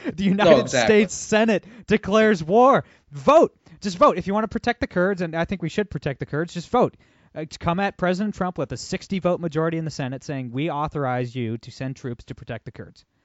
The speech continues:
Speaker 1: Problem solved. There you go. But they're not gonna do that because they're a bunch of
Speaker 2: Mm-hmm.
Speaker 1: bitches that don't actually wanna do their job, and they've abdicated that responsibility a long time ago. But, uh, with the, with the troop reduction in Middle East, I was way more excited about what he said regarding Afghanistan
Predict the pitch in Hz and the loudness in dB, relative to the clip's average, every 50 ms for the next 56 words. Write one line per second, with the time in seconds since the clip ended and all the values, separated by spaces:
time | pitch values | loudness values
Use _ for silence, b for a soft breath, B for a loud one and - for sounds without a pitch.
0 | _ - - 190 196 220 214 220 - - 247 220 139 101 - _ - 143 156 180 | _ -6 0 0 0 2 0 -2 -2 -2 -2 -2 -2 -6 -10 _ -6 -4 -4 -2
1 | 208 180 165 _ _ _ _ _ _ _ _ _ _ - 147 151 160 165 165 156 | -4 -6 -6 _ _ _ _ _ _ _ _ _ _ -4 -4 -2 0 0 0 0
2 | 160 156 139 147 160 139 123 117 - 139 - - 139 120 123 127 117 139 127 - | -2 -4 -4 -4 -2 -2 -2 -4 -4 -8 -8 -8 -8 -6 -6 -6 -6 -6 -8 -6
3 | - 127 113 - 127 131 135 127 - - 120 110 - - 120 110 - 123 117 113 | -8 -10 -8 -8 -6 -4 -4 -4 -4 -6 -8 -8 -8 -8 -8 -6 -6 -6 -6 -6
4 | 117 117 - 139 120 117 110 107 107 123 113 113 104 117 120 117 113 110 104 113 | -8 -10 -10 -10 -10 -10 -10 -10 -10 -10 -10 -8 -8 -6 -6 -6 -6 -8 -8 -8
5 | 113 113 107 - - 127 123 117 - - - 131 117 117 107 120 - - 127 - | -8 -10 -10 -12 -12 -12 -12 -10 -12 -12 -12 -10 -10 -10 -10 -10 -12 -12 -14 -12
6 | - - 123 - - - 127 120 113 113 110 110 110 110 107 - 123 117 117 117 | -10 -12 -12 -10 -8 -8 -8 -6 -6 -6 -6 -8 -8 -10 -10 -10 -10 -10 -10 -10
7 | 110 107 101 98 98 - 120 - b b b b b b b b 156 147 135 160 | -10 -10 -12 -12 -10 -10 -12 -12 b b b b b b b b -4 -4 0 -2
8 | 190 - 233 - 175 190 196 - 165 - _ - - - 247 277 - - 175 139 | -2 -2 -4 -4 -4 -4 -2 -2 -4 -6 _ -10 -8 -6 -6 -6 -4 -4 -4 -2
9 | 147 139 135 - - 143 135 131 135 143 143 127 127 151 208 208 - - - 135 | -2 -4 -4 -6 -8 -8 -6 -4 -4 -2 -2 -2 -2 -2 -2 -4 -6 -8 -8 -4
10 | 143 196 262 208 127 123 143 151 147 139 143 139 131 123 - - - 147 139 135 | -2 0 0 0 -2 -2 -4 -4 -2 -2 -2 -2 -2 -4 -6 -6 -6 -4 -4 -2
11 | 131 123 117 110 110 123 113 110 - _ _ _ - - - 156 156 143 131 - | -4 -4 -6 -6 -6 -6 -6 -8 -10 _ _ _ -20 -14 -8 -6 -6 -6 -6 -8
12 | - - 143 131 127 123 131 127 139 131 127 123 120 117 110 104 - - 143 143 | -8 -6 -6 -6 -6 -8 -8 -6 -6 -4 -4 -4 -6 -8 -8 -8 -8 -8 -8 -6
13 | 139 127 120 - - - 127 110 104 101 101 101 | -6 -6 -8 -10 -10 -12 -10 -10 -10 -12 -14 -16